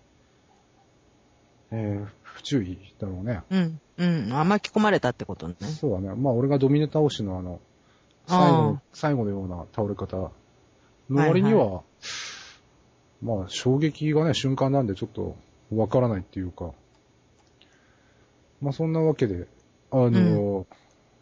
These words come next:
Speaker 1: いろんな人が優しいわけですよ。
Speaker 2: うん。
Speaker 1: <laughs> なんか、もう、あの、いろんな相談とか、あと市役所とかに連絡しても、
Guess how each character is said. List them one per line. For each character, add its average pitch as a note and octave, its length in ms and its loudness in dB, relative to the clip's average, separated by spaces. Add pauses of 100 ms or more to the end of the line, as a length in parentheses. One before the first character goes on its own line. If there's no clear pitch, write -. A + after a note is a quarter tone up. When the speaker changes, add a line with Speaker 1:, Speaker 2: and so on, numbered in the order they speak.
(180)
Speaker 1:
い - 20 4
ろ D3 120 4
ん - 20 4
な D3 80 4
人 C3+ 160 0
が G#2 100 2
優 G#2+ 60 2
し C3+ 300 0
い - 20 4
わ C3 100 4
け G2+ 120 -4
で F#2 60 -6
す - 120 -14
よ。 F2 160 -10 (540)
Speaker 2:
う F3+ 80 6
ん。 E3+ 120 6 (2250)
Speaker 1:
<laughs> C3+ 80 4
な B2+ 160 0
ん B2 120 -4
か、 - 360 -8 (880)
も B2 300 0
う、 - 60 -16 (1000)
あ A#2 220 -6
の、 G#2+ 320 -6
い C#3 60 0
ろ D3 100 4
ん D3+ 40 4
な D3 100 4
相 D#3 180 4
談 C#3+ 400 4
と D#3 180 -2
か、 A2 480 0 (1120)
あ A#2+ 80 -10
と B2 120 -4
市 - 100 -4
役 B2+ 140 -2
所 - 80 -8
と G2+ 100 -8
か G2+ 100 -8
に G2 160 -6
連 A2+ 120 -2
絡 G#2+ 220 -6
し - 40 -8
て A#2 100 -4
も、 F2+ 280 -8